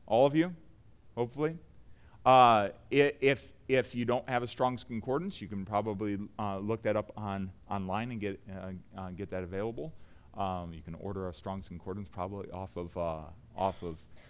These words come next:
um, Amazon. But the Strong's Concordance is helpful in looking up words. It has every word, uh, and it,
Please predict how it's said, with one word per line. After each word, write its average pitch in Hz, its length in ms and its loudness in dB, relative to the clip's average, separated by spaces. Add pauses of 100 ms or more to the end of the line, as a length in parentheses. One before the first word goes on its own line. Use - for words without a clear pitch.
(200)
um, 78 540 -10
Amazon. 123 600 -2 (280)
But 110 140 -4
the 98 60 -12
Strong's 123 340 -6
Concordance 123 460 -8
is 120 140 -12
helpful 120 500 -2 (180)
in 107 220 -2
looking 113 260 -2
up 131 140 -6
words. 110 340 0
It 85 120 -8
has 98 200 -6
every 107 200 -4
word, 107 420 0 (360)
uh, 95 260 0
and 92 180 -4
it, 92 100 -6